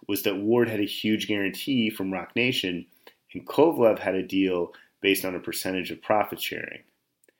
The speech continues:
Given how poorly both of those shows did,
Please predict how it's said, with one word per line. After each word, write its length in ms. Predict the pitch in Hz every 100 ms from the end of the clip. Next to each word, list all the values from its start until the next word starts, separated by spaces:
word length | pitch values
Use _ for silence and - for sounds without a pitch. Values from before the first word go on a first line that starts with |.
| _ _ _ _
Given 260 | 117 120 131
how 180 | 120 117
poorly 420 | - 120 123 113
both 300 | 104 101 -
of 60 |
those 160 | 92 87
shows 320 | - 90 85
did, 480 | - 139 107 95